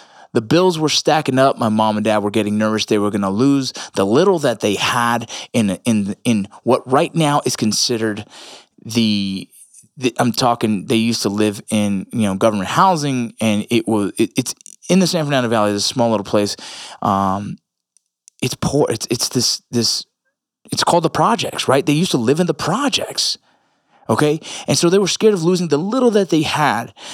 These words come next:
And so my dad went to go file unemployment. And while he's there filling out the unemployment information, there's a big sign that says, "You can be a firefighter. Los Angeles Fire, Fire Department hiring."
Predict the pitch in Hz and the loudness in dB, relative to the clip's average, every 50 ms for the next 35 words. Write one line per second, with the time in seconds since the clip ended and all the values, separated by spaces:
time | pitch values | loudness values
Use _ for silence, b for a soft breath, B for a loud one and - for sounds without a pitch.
0 | B B - 131 - 135 131 127 139 175 185 175 160 156 143 135 120 - - - | B B -2 -2 0 2 2 2 4 4 4 2 0 0 0 0 0 2 0 2
1 | 151 135 123 - - - 156 160 165 143 123 113 - - 151 147 139 127 113 - | 2 2 2 0 0 0 2 2 2 0 -2 -4 -2 0 2 2 2 2 0 -2
2 | - 110 110 117 123 123 127 143 156 151 208 226 247 240 - - - 208 208 202 | -2 0 2 2 2 2 0 -2 0 0 2 2 2 0 0 -2 0 2 2 2
3 | 202 196 190 185 180 - 170 - - - 170 185 185 147 123 - 175 160 165 170 | 2 0 0 -2 -4 -4 -6 -2 2 4 4 4 4 2 0 0 0 2 2 0
4 | - - 131 147 127 - 120 113 117 123 120 117 117 - - 120 113 110 110 107 | 0 0 -2 -2 0 0 -2 0 0 0 0 0 0 -2 -2 -2 -2 -2 -2 -2
5 | 101 - 98 95 107 160 180 170 - - - 151 139 139 135 131 131 117 - - | -2 -4 -6 0 0 2 2 2 0 -2 0 0 0 0 0 -2 -2 -2 -2 -2
6 | - 120 117 113 104 104 120 131 131 123 113 104 104 92 87 - - 113 117 120 | 0 0 0 0 0 -2 -2 0 0 -2 -2 -2 -2 -2 -4 -2 0 0 2 2
7 | 113 - - 90 78 - - - B B B B B B B B B B - - | 0 0 -2 -2 -4 -4 -8 -14 B B B B B B B B B B -2 -2
8 | - - - 147 175 214 214 185 196 196 190 - - B B B B B B B | 0 0 0 2 2 2 2 0 0 -2 -2 -2 -6 B B B B B B B
9 | B B - - 131 151 151 143 131 - 101 - - 131 143 143 135 131 123 - | B B -2 0 2 4 4 2 0 -4 -8 -2 2 2 4 4 2 0 0 0
10 | 123 123 127 123 107 - - - 117 104 92 80 - - - - - | 0 0 0 0 -2 -2 -2 0 0 0 -2 -4 -8 -10 -14 -18 -18